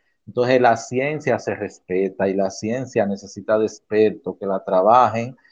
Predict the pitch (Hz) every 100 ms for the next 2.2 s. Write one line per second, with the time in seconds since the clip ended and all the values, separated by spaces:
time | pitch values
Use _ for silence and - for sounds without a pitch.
0 | _ _ - 101 - 101 110 113 117 117
1 | 113 110 104 101 - 101 92 - 104 -
2 | - 76